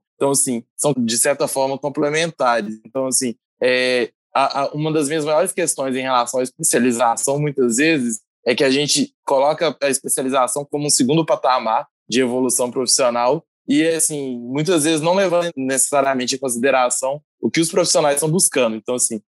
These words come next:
tem profissionais que querem seguir uma carreira mais generalista. E aí, muitas vezes, a gente, por cultura mercadológica mesmo, a pessoa acaba deixando de fazer coisas que ela gosta de fazer no dia a dia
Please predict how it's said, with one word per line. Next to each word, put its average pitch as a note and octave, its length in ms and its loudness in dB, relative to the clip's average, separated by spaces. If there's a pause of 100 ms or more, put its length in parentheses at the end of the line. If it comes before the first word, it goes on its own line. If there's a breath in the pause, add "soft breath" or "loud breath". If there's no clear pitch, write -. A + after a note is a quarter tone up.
(160)
tem C3 100 2
profissionais E3+ 540 2
que - 80 -12
querem G#3 260 0
seguir F3 180 -4
uma E3 80 -2
carreira C#3+ 300 0
mais C#3+ 140 -4
generalista. C#3+ 680 -2 (320)
E C3 160 2
aí, C3+ 260 4
muitas D3 320 0
vezes, C#3+ 160 0
a D3+ 100 0
gente, D3 320 -2 (160)
por E3 200 0
cultura D#3 440 2
mercadológica C3 800 0
mesmo, C#3+ 400 -2 (200)
a B2 60 -4
pessoa D3 380 2
acaba D#3 300 -2
deixando E3 400 -4
de - 80 -12
fazer D3 240 0
coisas C3+ 300 0
que - 80 -2
ela C3+ 100 2
gosta D3 240 -4
de - 80 -14
fazer C3+ 180 -2
no C3+ 80 -4
dia B2 200 2
a - 20 0
dia C3 320 0